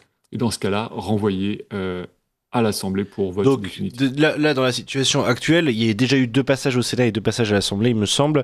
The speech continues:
Speaker 1: Oui.
Speaker 2: Euh,
Speaker 1: Oui.
Speaker 2: donc, ça signifierait qu'il reste potentiellement deux passa-, enfin, oui, un passage à l'Assemblée, un passage au Sénat et un dernier passage à, à l'Assemblée.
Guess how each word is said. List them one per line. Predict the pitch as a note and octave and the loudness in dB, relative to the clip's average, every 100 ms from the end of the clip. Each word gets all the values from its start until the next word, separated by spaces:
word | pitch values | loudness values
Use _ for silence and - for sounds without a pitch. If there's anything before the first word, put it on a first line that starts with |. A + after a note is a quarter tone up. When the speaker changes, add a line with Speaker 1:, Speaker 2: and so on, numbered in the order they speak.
| - | 0
Speaker 1:
Oui. | A#2 - - | -4 -4 0
Speaker 2:
Euh, | A#2+ A#2+ | 2 2
Speaker 1:
Oui. | - | 4
Speaker 2:
donc, | C#3+ C3+ | 2 2
ça | - C3+ | 0 0
signifierait | - C#3+ C3 C#3 C#3+ E3 | 2 2 2 2 4 2
qu'il | - C#3+ C3+ - A#2+ A#2 | 2 4 4 2 2 2
reste | A#2+ C3 - A2 | 2 0 0 0
potentiellement | - D3 C3+ - C3 C3 D#3 E3 | 2 2 2 2 2 4 4 2
deux | B2+ B2+ C3+ | 2 0 2
passa-, | C#3 - A#2+ | 2 2 0
enfin, | B2 - - - - | 0 -2 -8 -20 -2
oui, | A#2+ G#2+ | 2 2
un | C3 | 2
passage | C#3+ C#3+ D#3 C#3+ B2+ | 2 2 2 2 2
à | B2+ | 2
l'Assemblée, | B2 - B2 E3 D#3+ | 2 2 2 2 2
un | D#3 | 0
passage | D3 B2+ C3 | 0 2 2
au | A#2 | 2
Sénat | - D3+ D3+ | 2 4 4
et | A2 | 2
un | |
dernier | G#2 D3+ C#3+ D3+ | 2 2 2 2
passage | C#3+ A#2+ D3 D3 B2 | 2 2 2 2 0
à, | C3 B2 | 2 2
à | - C3+ | 2 2
l'Assemblée. | B2 - A2+ G#2 | 2 0 0 0